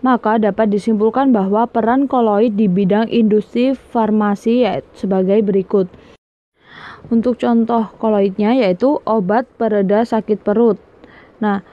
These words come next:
sifat koloid yang digunakan adalah adsorpsi. Penjelasan proses penggunaannya, yaitu obat akan mengadsorpsi atau menyerap dan membunuh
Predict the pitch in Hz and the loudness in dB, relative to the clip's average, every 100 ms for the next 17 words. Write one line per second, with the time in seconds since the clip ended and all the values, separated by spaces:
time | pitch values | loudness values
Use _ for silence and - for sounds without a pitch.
0 | - - 247 247 302 311 254 233 226 226 | -20 -6 -2 0 0 -2 -2 0 2 2
1 | 226 233 220 208 208 208 190 180 185 190 | 0 0 0 2 2 2 0 -2 -2 0
2 | 233 247 214 196 185 202 - 220 214 - | 0 0 0 0 0 -2 -2 -4 -6 -4
3 | 220 208 - 226 196 190 - - _ - | -4 -4 -4 -2 0 -2 -8 -20 _ -20
4 | - - 226 208 196 202 233 226 226 226 | -12 -2 0 2 2 0 -2 0 0 -2
5 | 233 240 220 202 233 349 277 214 240 220 | -2 0 0 2 0 0 0 0 0 0
6 | 185 277 320 - - - - 240 208 190 | 0 -2 -2 -10 -20 -16 -4 0 2 2
7 | 202 247 - 208 - 262 254 240 - 233 | 0 -2 -4 -4 -2 0 2 0 -2 -4
8 | 233 269 330 - - 196 202 - 208 - | -2 -4 -4 -6 -4 0 0 0 -4 -2
9 | 233 240 226 214 196 190 233 - - - | 0 2 2 2 2 0 -2 -4 -20 -20
10 | - 214 226 269 262 240 208 202 233 294 | -4 0 2 2 4 4 4 2 2 0